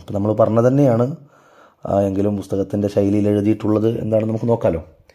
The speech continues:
يبدأ الشاعر خليل مطران شعره بالتكلم عن المرض الذي أصابه. ഖലീൽ മത്രാൻ തൻ്റെ, ആ, രോഗം, തനിക്ക് ബാധിച്ച രോഗത്തെക്കുറിച്ച് കവിതയിലൂടെ ഇങ്ങനെ പറഞ്ഞു തുടങ്ങുകയാണ്. ويعتقد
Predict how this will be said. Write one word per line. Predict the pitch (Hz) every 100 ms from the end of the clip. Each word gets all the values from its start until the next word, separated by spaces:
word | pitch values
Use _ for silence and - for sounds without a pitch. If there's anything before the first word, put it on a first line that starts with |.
| _ _ - - _ -
يبدأ | 98 113 120
الشاعر | 120 117 120 127 123
خليل | 113 123 120
مطران | 123 - 120 123
شعره | - 135 127 127
بالتكلم | 123 131 139 - 135 131 127 110
عن | 120
المرض | 120 113 123 117 - 101
الذي | 101 104
أصابه. | - 101 98 92 90 90 - _ _ _ _
ഖലീൽ | - 101 107
മത്രാൻ | 110 107 107 107 104 - _
തൻ്റെ, | 117 101 104 104 101 - _ _ _ _ _
ആ, | 95 98 98 95 92 85 - - - 95
രോഗം, | 104 110 87 82 - _ _
തനിക്ക് | 90 92 113
ബാധിച്ച | 107 107 101
രോഗത്തെക്കുറിച്ച് | 110 107 117 - 101 107 101 101
കവിതയിലൂടെ | - 95 104 101 98
ഇങ്ങനെ | 98 98 -
പറഞ്ഞു | 92 101
തുടങ്ങുകയാണ്. | 98 92 90 71 - _ _ - - - _ _ -
ويعتقد | 113 120 127 131